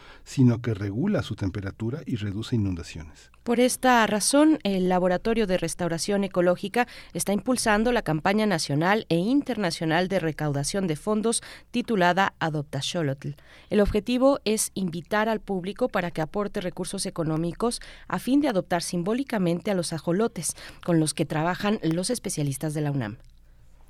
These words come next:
Speaker 1: Además, el financiamiento apoyará al laboratorio y a los chinamperos que están trabajando en los refugios. Las aportaciones van desde doscientos pesos para la alimentación de los ajolotes, pero se pueden donar más recursos, lo que permitirá financiar al laboratorio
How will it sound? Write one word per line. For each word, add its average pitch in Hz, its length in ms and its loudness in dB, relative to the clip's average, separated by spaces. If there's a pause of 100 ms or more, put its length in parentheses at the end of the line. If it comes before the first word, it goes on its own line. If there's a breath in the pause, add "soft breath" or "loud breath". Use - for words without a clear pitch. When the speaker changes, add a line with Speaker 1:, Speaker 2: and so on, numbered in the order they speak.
(160)
Speaker 1:
Además, 143 420 6
el 139 80 0
financiamiento 113 580 2
apoyará 110 640 -2
al 120 140 -4
laboratorio 120 720 -2 (100)
y 120 120 -4
a 110 60 -2
los 98 80 -6
chinamperos 117 520 -4
que - 60 -14
están 110 200 -8
trabajando 107 440 -4
en 104 60 -4
los 98 100 -6
refugios. 117 500 -8 (580 loud breath)
Las 135 140 0
aportaciones 143 640 2
van 147 340 4
desde 127 200 0
doscientos 117 540 2
pesos 127 340 -4
para 104 200 -4
la 98 80 -6
alimentación 98 560 -4
de 104 100 -4
los 101 180 -6
ajolotes, 98 540 -8 (380 loud breath)
pero 139 300 4 (100)
se - 100 -6
pueden 156 240 0
donar 123 280 2
más 135 180 0
recursos, 135 560 -4
lo 98 80 -8
que 95 80 -10
permitirá 110 600 -4
financiar 117 560 -2
al 123 160 -2
laboratorio 110 680 -4